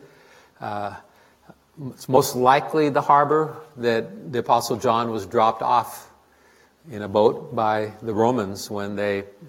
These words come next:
left him there, uh, for captivity. Uh, this photo was taken from a place called the Monastery of Saint John, and that's it. Up at the, uh, top of the island there,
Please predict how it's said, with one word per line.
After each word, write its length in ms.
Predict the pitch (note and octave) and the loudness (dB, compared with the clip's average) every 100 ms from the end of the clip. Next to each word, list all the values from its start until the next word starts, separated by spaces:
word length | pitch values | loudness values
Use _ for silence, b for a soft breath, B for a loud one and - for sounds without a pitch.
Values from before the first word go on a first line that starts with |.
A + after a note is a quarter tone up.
| C3 | -10
left 340 | G#2+ A2 - | 0 0 0
him 140 | A#2+ G2+ | -4 -2
there, 380 | G2 G2 G2 - B B B B _ - | -2 -2 -2 -6 B B B B _ -20
uh, 320 | C3+ G#2 G2+ A#2 | -16 -12 -12 -14
for 320 | - G#2+ G2+ | -4 -2 0
captivity. 580 | A#2+ G#2+ D3 C#3 A2 F2+ - - _ _ _ _ _ _ _ _ - | -2 0 2 2 0 -2 -14 -20 _ _ _ _ _ _ _ _ -10
Uh, 200 | C3+ A2 | -4 0
this 220 | B2 - | 2 4
photo 280 | E3 C#3+ C#3 | 6 8 8
was 200 | B2+ - | 6 4
taken 420 | D#3 C#3+ D3 C#3 | 4 4 4 0
from 260 | - C#3 C3 | 2 0 0
a 80 | |
place 280 | - C#3 C#3 | 0 2 2
called 240 | - C3 A#2 | 4 2 2
the 80 | |
Monastery 680 | A2 A2+ C#3 C3+ - C#3 C3+ | 0 2 2 0 2 4 4
of 120 | C3 A2+ | 2 0
Saint 320 | - B2+ A#2+ | -2 -2 0
John, 280 | B2+ A#2+ G#2+ | 2 2 0
and 100 | G2+ | -4
that's 200 | G#2+ C3 | -4 -2
it. 300 | A2 - b b b b b - | -2 -4 b b b b b -12
Up 140 | A#2 | -4
at 160 | A2+ - | -2 0
the, 220 | A2 G#2+ | 2 2
uh, 140 | G2+ G2 | 2 0
top 520 | - A#2+ C#3+ - - | 4 6 4 -2 -4
of 500 | B2+ A#2 A#2 A#2 - B B B | 2 4 4 0 -4 B B B
the 120 | A#2 | 2
island 480 | A2+ A#2+ B2+ C3+ C#3 | 4 6 4 0 2
there, 480 | B2+ B2+ D3+ C#3+ - | 2 4 2 -2 -10